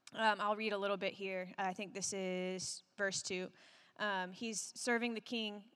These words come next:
Um, he's the cupbearer, so I think he's bringing him a cup, which is awesome. Um, so he, he obviously, like, was probably pretty heavy that day, right? And the king, uh, could tell. And so I thought this was interesting, too, that the king was paying attention enough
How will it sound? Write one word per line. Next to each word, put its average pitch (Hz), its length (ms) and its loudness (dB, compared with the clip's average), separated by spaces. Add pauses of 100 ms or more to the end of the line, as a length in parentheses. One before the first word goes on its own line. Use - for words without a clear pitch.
Um, 185 440 -2
he's 214 160 -6
the 202 80 -12
cupbearer, 185 480 -4
so 196 100 -8
I 180 80 -6
think 190 180 -10
he's 196 140 -12
bringing 180 280 -8
him 175 120 -10
a 175 60 -14
cup, - 320 -4 (500)
which 190 180 -4 (320)
is 196 300 -4 (480)
awesome. 202 480 2 (500)
Um, 214 380 4 (240)
so 220 460 6 (140)
he, 233 440 2 (300)
he 262 180 4
obviously, 262 540 6
like, 220 240 0
was 226 100 -6
probably 226 260 2
pretty 233 220 -4
heavy 202 280 -4
that 170 200 -2
day, 185 160 0
right? 196 300 0 (420)
And 214 180 0
the 202 60 -4
king, 214 480 -4
uh, 196 140 4
could 196 240 -8
tell. 262 280 6
And 214 140 -2
so 202 340 2
I 233 80 2
thought 240 140 2
this 233 140 -6
was 214 100 -6
interesting, 185 380 -10
too, 214 240 -6
that 160 100 -12
the 190 60 -16
king 202 200 -14
was 190 120 -14
paying 190 240 -10
attention 196 300 -14
enough 185 200 -6